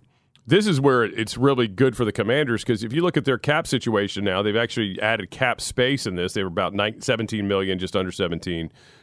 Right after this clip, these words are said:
And this was without doing anything else. I mean, between now and actual free agent time, you know, you still have some,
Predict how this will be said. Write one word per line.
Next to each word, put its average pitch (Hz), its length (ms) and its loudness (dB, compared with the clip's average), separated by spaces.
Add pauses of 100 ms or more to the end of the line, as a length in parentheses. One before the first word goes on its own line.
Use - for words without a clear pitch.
And 131 100 6
this 131 100 4
was 120 120 2
without 110 180 4
doing 101 180 2
anything 87 300 0
else. 71 260 -2
I 95 40 2
mean, 90 140 0
between 87 420 0
now 80 280 0
and 76 200 -4 (360)
actual 117 520 0
free 95 280 0
agent 90 320 0
time, 73 360 -4 (440)
you 92 80 -4
know, 85 80 -2
you 82 120 -4
still 110 300 0
have 98 160 0
some, 82 320 -4